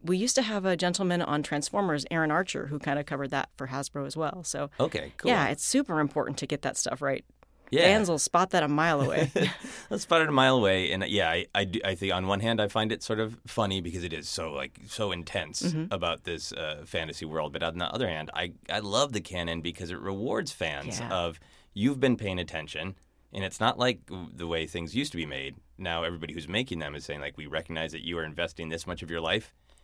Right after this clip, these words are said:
Speaker 2: in
Speaker 1: Right.
Speaker 2: memorizing that Darth Vader was on this planet at this time.
Speaker 1: Right.
Speaker 2: So we will also respect that, and we will, you know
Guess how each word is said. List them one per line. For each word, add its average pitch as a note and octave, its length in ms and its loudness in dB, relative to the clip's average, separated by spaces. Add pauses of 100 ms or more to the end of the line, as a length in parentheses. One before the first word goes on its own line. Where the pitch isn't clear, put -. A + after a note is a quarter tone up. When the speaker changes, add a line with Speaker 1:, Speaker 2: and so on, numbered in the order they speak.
(120)
Speaker 2:
in F3 140 -8
Speaker 1:
Right. - 20 -
Speaker 2:
memorizing F#2+ 440 0
that E2 120 -4
Darth F#2 220 -2
Vader F2+ 220 0
was E2+ 140 -2
on E2 200 -2
this F2 160 -4
planet G2 320 -4
at D#2 80 -8
this F2+ 180 -6
time. A#2+ 460 0
Speaker 1:
Right. E3 180 -8
Speaker 2:
So - 220 -4
we F2 180 0
will G#2 180 4
also F#2 280 0
respect E2+ 400 -2
that, C#2+ 280 -4
and D#2 140 -6
we D2+ 100 -8
will, C#2+ 240 -8 (140)
you F2+ 80 -6
know D2 220 -8